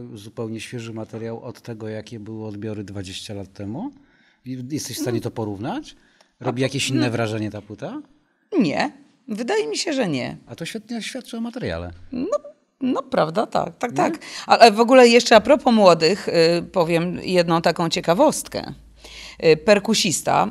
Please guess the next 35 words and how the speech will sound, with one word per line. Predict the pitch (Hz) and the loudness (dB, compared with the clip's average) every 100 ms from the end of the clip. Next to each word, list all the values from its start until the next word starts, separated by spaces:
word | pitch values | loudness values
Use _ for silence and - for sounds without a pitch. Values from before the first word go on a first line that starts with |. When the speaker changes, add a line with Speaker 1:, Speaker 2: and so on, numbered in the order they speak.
| 214 | -6
Speaker 2:
mm, | - 165 165 | -8 -6 -6
który | - 170 156 139 - | -2 0 2 0 -6
nagrywał, | - 185 185 180 143 139 131 156 - - - | -6 -2 2 2 2 2 0 -2 -14 -8 2
teraz | 175 151 | 4 4
gra | 160 170 151 | 4 4 4
w | |
Klosterkeller, | - 143 - 131 165 185 214 | 0 -2 -2 2 4 4 2
Speaker 1:
Mhm. | |
Speaker 2:
nagrywał | 190 175 165 165 | 0 0 2 2
tę | 165 151 | 0 -2
płytę, | 156 139 175 | -2 0 0
Adam, | - 147 139 147 240 - - - - - | 0 2 4 4 2 -6 -16 -20 -20 -8
y, | - 165 160 160 - _ _ _ _ _ _ _ _ _ | -2 0 0 -2 -12 _ _ _ _ _ _ _ _ _
to | 175 180 202 190 | 2 2 2 -4
gdy | 156 160 143 170 175 165 | -10 -12 -4 2 2 2
nagrywaliśmy | 165 156 165 160 160 208 202 170 | 0 0 0 2 2 0 0 -2
demo | 156 147 202 202 139 123 190 - _ _ _ _ _ _ | -2 6 8 8 8 4 2 0 _ _ _ _ _ _
dwadzieścia | 156 175 165 214 220 202 175 | -2 0 2 0 2 4 4
jeden | 175 254 240 160 | 6 6 6 4
nawet | 147 143 147 160 | 4 2 2 2
lat | 143 | 2
temu, | - 160 147 | 2 0 0
bo | 151 | -2
to | 151 | -2
w-, | 165 147 | -2 -2
wyszła | 165 202 190 175 | -2 2 4 4
w | |
dziewięćdziesiątym | 170 180 180 180 170 185 | 2 -2 0 -2 -2 -2
piątym, | 160 147 226 269 | 0 0 0 0
demówkę | 190 165 160 247 | 0 0 -2 0
nagrywaliśmy, | 240 180 165 156 165 226 247 | 0 0 -2 -2 -2 -4 -4
y, | - - - - 175 180 | -6 -16 -8 0 2 2
w | |
dziewięćdziesiątym | 170 175 156 165 165 226 | 0 0 0 -2 0 0
czwartym. | 262 185 139 - - - | 4 6 6 4 -10 -12